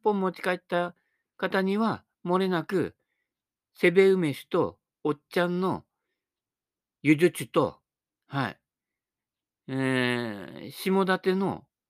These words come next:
かりん酒。うん。あ、べ-、別に盗んできたわけじゃないよ。下館ゴルフクラブで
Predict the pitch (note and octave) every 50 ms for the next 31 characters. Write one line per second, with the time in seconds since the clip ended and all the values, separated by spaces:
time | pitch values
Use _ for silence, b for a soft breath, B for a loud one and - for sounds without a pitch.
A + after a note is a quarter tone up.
0 | _ _ _ _ _ - - F#3 E3 E3+ F3 E3 D#3 - - - - - - _
1 | _ _ _ _ _ _ _ _ _ _ _ _ - C3 G2+ E2+ - _ _ _
2 | - D#3+ D#3 D#3 G3+ G#3 - - E3+ F3+ G#3 G#3+ F#3+ F#3 G3+ - D#4+ D4+ C4 -
3 | - - C3+ A#2 G2 G#2 G2+ G2+ F2 D#2+ D#2 b b b b b b b b _
4 | - - G3+ G3+ G#3+ G#3+ G#3+ G#3 G#3 - G#3 G3 G3+ G3+ G3+ G3+ G3 - - -
5 | G#3 G3+ G3 F#3+ G3 G#3+ G3+ A3 F3 b